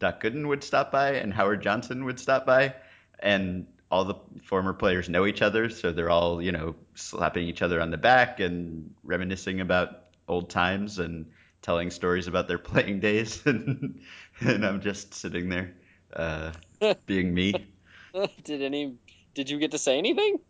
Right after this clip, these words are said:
Speaker 1: Yeah, I was, I, I sat there awkwardly for a few minutes, and then I, I, I felt like if I didn't say something, I would just feel more and more awkward the whole time.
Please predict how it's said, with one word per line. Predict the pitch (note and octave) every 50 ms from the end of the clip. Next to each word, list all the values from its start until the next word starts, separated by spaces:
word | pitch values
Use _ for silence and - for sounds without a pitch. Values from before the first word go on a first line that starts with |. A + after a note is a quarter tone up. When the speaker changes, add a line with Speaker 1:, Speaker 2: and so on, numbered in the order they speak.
| _
Speaker 1:
Yeah, | - B2+ C#3+ E3 E3+ E3 E3 D#3+ -
I | - C#3+
was, | C#3+ D#3 D#3 C#3+ - - - - -
I, | - F#2+ - - - -
I | A2+ A#2
sat | B2 - D3 D3 - -
there | C#3 C3
awkwardly | B2+ A#2 C3 - C#3 C#3+ B2 C3 B2+ C3+
for | B2+ - A2 G2
a | G2
few | - - C3 C3+
minutes, | C3 A2+ G#2 G2+ G2+ F#2+ - - - - - - - -
and | F2+ F#2 F#2+ F#2
then | F#2+ F#2+ G2 G2 G2 G2 G2+ G#2 - - - - -
I, | - - - _ _ _ _ - -
I, | B1 A#1 - - -
I | G2+
felt | - - F#2+ -
like | - F#2 F2+ - -
if | F2+ -
I | F2 F2
didn't | D#2+ F#2+ G2 G2+ G#2+ G#2 -
say | - A#2 A2
something, | A2+ - A#2+ A2+ A#2 A#2 A#2 A2+ G#2+
I | F#2 F#2
would | F2+ F2+ -
just | F#2 F2 - -
feel | - F#2 F2 E2+
more | - E2+ F2+ F#2 G2
and | F#2+ F2+
more | F2 F2+ F#2+ F#2+ G2+ G#2 G#2 G2 - -
awkward | F#2+ F#2+ G2+ - - A2 A#2 A#2+ A2+ G2+
the | - F2+
whole | E2+ F#2 F2+
time. | F2 - F#2 F2+ F#2+ G#2 A2 G#2+